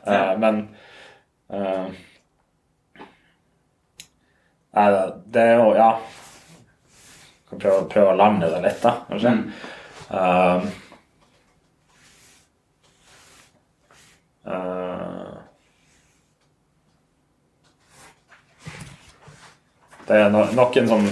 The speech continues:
Speaker 2: en sånn ting da, som oppi, oppi det hele, all den dramatikken og sånn, men også bare liksom hverdagen er jo liksom,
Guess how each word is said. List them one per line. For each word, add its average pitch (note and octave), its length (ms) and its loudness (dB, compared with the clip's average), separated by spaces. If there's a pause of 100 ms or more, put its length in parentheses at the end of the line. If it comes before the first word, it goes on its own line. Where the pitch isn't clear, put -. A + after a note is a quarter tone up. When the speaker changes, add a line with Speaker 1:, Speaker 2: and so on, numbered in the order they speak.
Speaker 2:
en G#2 100 0
sånn G2+ 160 0
ting G#2 380 0
da, D#2 160 -4
som F2+ 160 -6
oppi, F#2 320 -4
oppi - 260 -4
det F2+ 140 2
hele, F#2+ 320 2
all F2+ 260 2
den E2+ 760 -6
dramatikken F2+ 760 -2
og E2+ 80 -2
sånn, F2 320 2
men E2+ 80 -4
også E2+ 300 0
bare E2 240 2
liksom E2+ 200 -4
hverdagen E2+ 640 0
er F2+ 200 4
jo D2+ 100 2
liksom, E2+ 480 0